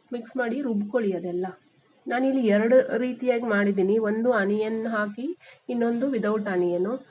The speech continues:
ನಮ್ಮ ಯಜಮಾನ್ರು ಹೇಳಿದ್ರು, "ಆನಿಯನ್ ಬೇಡ, ಪ್ಲೇನ್ ಕೊಡು" ಅಂತ, ಅದಕ್ಕೋಸ್ಕರ ಅದು ಎರಡು ಕೂಡ ಮಾಡಿದೆ.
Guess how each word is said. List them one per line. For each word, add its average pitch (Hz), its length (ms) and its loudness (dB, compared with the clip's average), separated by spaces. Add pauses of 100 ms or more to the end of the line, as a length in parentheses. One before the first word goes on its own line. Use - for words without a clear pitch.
(880)
ನಮ್ಮ 240 200 -2
ಯಜಮಾನ್ರು 233 400 0
ಹೇಳಿದ್ರು, 226 380 2
"ಆನಿಯನ್ 220 440 2
ಬೇಡ, 202 300 0
ಪ್ಲೇನ್ 202 340 -2
ಕೊಡು" 190 240 -4
ಅಂತ, 175 240 -10
ಅದಕ್ಕೋಸ್ಕರ 208 640 -4
ಅದು 220 380 -6
ಎರಡು 220 360 -2
ಕೂಡ 226 200 -2
ಮಾಡಿದೆ. 180 540 -6